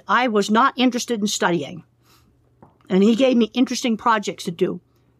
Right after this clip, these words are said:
And I got motivated to study because bad grades in history and English was just goofing off. Um, I now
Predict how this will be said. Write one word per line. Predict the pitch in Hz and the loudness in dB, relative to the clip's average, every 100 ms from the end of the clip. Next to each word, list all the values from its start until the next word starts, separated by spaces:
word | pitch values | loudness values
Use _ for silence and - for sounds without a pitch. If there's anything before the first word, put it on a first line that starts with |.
| _ - | _ -4
And | 202 | 0
I | 202 | 2
got | 214 233 | 0 2
motivated | 220 294 277 233 202 190 | 4 4 4 4 4 2
to | |
study | - - 247 156 165 | -4 0 0 -2 -10
because | 165 - 190 _ - | -10 -6 -6 _ -4
bad | 214 208 175 | -2 0 2
grades | 208 190 180 | 2 2 0
in | |
history | 165 233 - - 180 | -2 0 0 0 0
and | |
English | 185 190 170 - | 2 2 2 -4
was | 175 | -8
just | 175 - | -10 0
goofing | 185 165 165 | 0 0 0
off. | 185 - - _ _ _ _ _ _ _ | -2 -2 -8 _ _ _ _ _ _ _
Um, | - 220 208 175 165 _ _ _ _ _ _ _ _ _ _ _ _ - | 0 2 2 0 -4 _ _ _ _ _ _ _ _ _ _ _ _ -2
I | 214 | 0
now | 214 220 220 214 | 2 2 0 -2